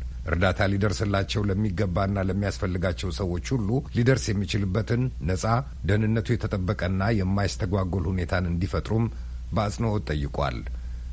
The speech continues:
ኢትዮጵያ ውስጥ ያሉ መቶ ሺህ የሚሆኑ ኤርትራውያን ስደተኞች ደህንነት ጉዳይም አብዝቶ እንደሚያሳስበው ዩኤንኤችሲአር አስታውቆ፣ ውሃ፣ መድኃኒትና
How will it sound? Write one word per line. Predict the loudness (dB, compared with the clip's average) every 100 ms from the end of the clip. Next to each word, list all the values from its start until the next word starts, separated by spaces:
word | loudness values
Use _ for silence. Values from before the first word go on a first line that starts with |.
| -2
ኢትዮጵያ | 2 2 4
ውስጥ | 2 2 0
ያሉ | 2 4 2
መቶ | 2 2 0
ሺህ | 2 0
የሚሆኑ | 0 0 0 0 0 -2 -2
ኤርትራውያን | -2 -2 -2 0 0 0 -2
ስደተኞች | -2 -2 -2 -2 -4 -4
ደህንነት | -2 -2 0 -2 -2
ጉዳይም | -2 0 2 0 -2 -4 0
አብዝቶ | 2 2 0
እንደሚያሳስበው | 0 2 2 2 0 -2 0 0 0
ዩኤንኤችሲአር | 2 0 0 0 -2 0 -2 -4 -4 -2 -2 -2
አስታውቆ፣ | -2 0 0 2 2 0 -2 -6 -2
ውሃ፣ | 2 2 2 0
መድኃኒትና | 0 2 2 0 -2 -2